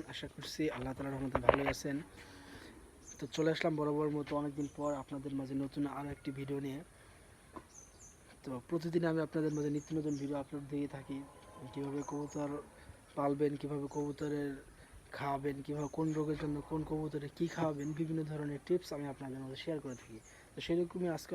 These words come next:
আমি আপনাদের মাঝে একটি টিপস শেয়ার করতে যাচ্ছি, সেটা হচ্ছে কবুতরের, এই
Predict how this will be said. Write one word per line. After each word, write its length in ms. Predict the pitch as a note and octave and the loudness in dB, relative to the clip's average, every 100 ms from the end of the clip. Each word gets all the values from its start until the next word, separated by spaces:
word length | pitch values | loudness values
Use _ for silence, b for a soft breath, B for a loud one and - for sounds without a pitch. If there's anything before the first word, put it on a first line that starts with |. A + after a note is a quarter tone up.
| D#3+ | 0
আমি 80 | D3+ | 0
আপনাদের 260 | C#3+ D3+ C#3+ | -2 -2 -2
মাঝে 140 | C#3+ C#3 | -4 -4
একটি 160 | C3+ C#3 | -6 -2
টিপস 180 | E3 D3+ - | -2 -2 -2
শেয়ার 140 | D#3 | -2
করতে 300 | D#3 D3+ - | 0 -2 -2
যাচ্ছি, 220 | D3 C#3+ C#3+ | -4 -4 -6
সেটা 140 | C#3+ D3+ | -4 -2
হচ্ছে 200 | D3 - C#3+ B B B - | -2 -4 -6 B B B 0
কবুতরের, 720 | F3 F3 F#3+ F#3 G3+ G3 D#3+ F#3 B B B - D3+ | 2 6 6 6 6 8 6 4 B B B -6 -2
এই 60 | C#3+ | 0